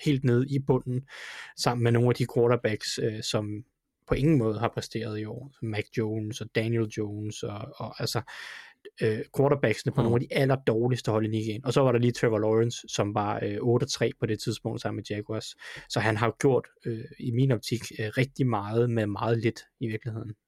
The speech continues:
Speaker 1: øh, langt hen ad vejen.
Speaker 2: Ja.
Speaker 1: Øh, så det her, det kan blive et kæmpestort problem, fordi både Colts og Texans er relativt varme, øh, og, og har nogle kampe nu her. Øh, Texans har Jets og Titans i de næste to.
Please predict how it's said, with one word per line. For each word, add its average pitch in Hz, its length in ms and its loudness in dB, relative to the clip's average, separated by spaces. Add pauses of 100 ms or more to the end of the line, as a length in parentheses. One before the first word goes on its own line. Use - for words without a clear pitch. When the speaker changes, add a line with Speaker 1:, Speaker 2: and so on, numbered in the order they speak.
(120)
Speaker 1:
øh, 117 240 -4
langt 127 260 -6
hen 110 120 -2
ad 107 60 -6
vejen. 107 300 -10 (460)
Speaker 2:
Ja. - 100 -2 (420)
Speaker 1:
Øh, - 140 -4
så - 160 -4
det 123 160 2
her, 139 80 6
det 135 140 6
kan 139 120 4
blive 131 120 4
et - 140 -2 (220)
kæmpestort 120 380 2
problem, 120 400 0
fordi 113 340 -6
både 135 340 4
Colts 127 420 0 (540)
og 135 400 2 (100)
Texans 139 480 0
er 113 200 -2
relativt 135 420 0
varme, 139 320 -2 (1080)
øh, 64 220 0 (400)
og, 113 200 2 (320)
og 123 120 0
har 127 240 2
nogle 135 260 6
kampe 120 360 2
nu 131 160 4
her. 135 280 4
Øh, 117 320 -2 (180)
Texans - 380 -2
har 123 260 -4 (140)
Jets 117 200 0
og 135 60 -12
Titans 127 440 -4
i 139 40 -4
de 131 100 -4
næste 120 300 -2
to. 139 300 0